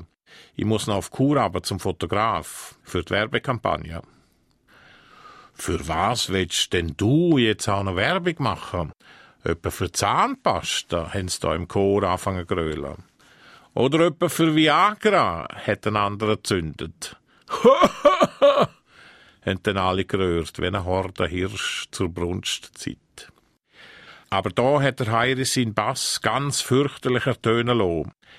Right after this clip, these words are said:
„Nein, für die Gemeinderatswahl im Herbst.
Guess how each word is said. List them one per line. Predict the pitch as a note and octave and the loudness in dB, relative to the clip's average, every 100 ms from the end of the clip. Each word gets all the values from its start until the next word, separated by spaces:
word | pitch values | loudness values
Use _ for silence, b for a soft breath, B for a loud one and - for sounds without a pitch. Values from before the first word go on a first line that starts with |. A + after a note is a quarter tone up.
| B B B | B B B
„Nein, | E2+ G#2+ F3+ D#3 - - | 0 2 2 0 -4 -8
für | - - | -6 -6
die | G2 - | -4 -4
Gemeinderatswahl | G#2 G#2+ D3 F3+ E3 D#3 D#3 - D3+ C3+ C3 | 0 2 2 0 2 2 0 0 2 2 2
im | B2 | 0
Herbst. | A2 C3 C#3 E2+ - - - - | 0 0 -2 -4 -6 -6 -8 -16